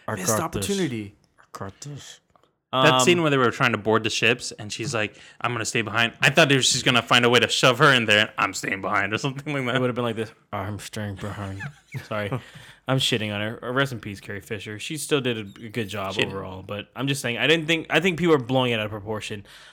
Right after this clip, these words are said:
Speaker 1: Uh, last thing, I didn't like the retconning shit. So we don't know anything about the Knights of Ren. Just, uh, you know, whatever.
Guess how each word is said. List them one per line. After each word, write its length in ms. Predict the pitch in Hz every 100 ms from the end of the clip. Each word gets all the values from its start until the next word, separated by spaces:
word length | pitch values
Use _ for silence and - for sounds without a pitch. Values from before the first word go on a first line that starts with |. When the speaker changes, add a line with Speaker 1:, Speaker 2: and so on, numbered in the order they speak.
| _ -
Speaker 1:
Uh, 260 | 139 143 139
last 300 | 156 175 -
thing, 180 | 214 208
I 140 | 190
didn't 180 | 247 262
like 180 | 233 226
the 80 | 220
retconning 580 | 240 240 190 156 131
shit. 440 | 110 - 117 104 _ _ _ _ _ _
So 200 | - 175
we 100 | 165
don't 140 | 240 220
know 180 | 170 - -
anything 320 | 220 233 240
about 160 | 226
the 80 | 208
Knights 260 | 185 165 -
of 80 | 151
Ren. 340 | 110 104 113 - _ _ _ _ _ _ _ -
Just, 180 | 120 - _
uh, 340 | - 120 123 117 113
you 140 | 113
know, 180 | 104 120
whatever. 360 | 123 131 117